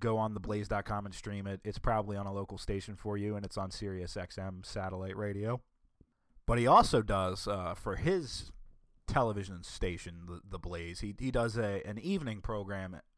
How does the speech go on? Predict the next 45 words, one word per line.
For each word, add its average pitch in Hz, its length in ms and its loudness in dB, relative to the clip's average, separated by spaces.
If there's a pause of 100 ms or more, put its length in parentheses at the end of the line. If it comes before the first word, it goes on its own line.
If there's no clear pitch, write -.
(140)
one 127 220 4
hour 117 340 4
every 104 240 0
day. 104 200 0 (1300)
And 120 140 0
they're 120 100 2
different 123 380 0
ones. 98 400 0
Uh, 87 140 -2
Monday, 135 500 4
it's 123 180 0
the 107 140 -2
Think 123 320 -2
Tank. 113 400 2
It's, 104 240 -2
like, 98 200 -2
him 120 280 0
and 104 100 -2
a 95 40 -2
whole 113 280 4
team 135 380 0
of 104 140 -4
people 104 240 2
from 107 160 -6
The 98 80 -6
Blaze 101 260 -2
sitting 127 240 -2
down 110 220 0
discussing 95 480 -2
current 107 260 -2
events. 98 400 -4 (480)
Really 202 420 6
cool 113 300 -2
because 104 480 -4 (520)
you 123 100 2
have 120 100 4
a 117 80 2
diverse 110 460 2
body 113 320 4
of - 100 -10
people 107 240 -4
sitting 104 320 -4
and 92 100 -10
talking 101 280 0
about 90 320 -6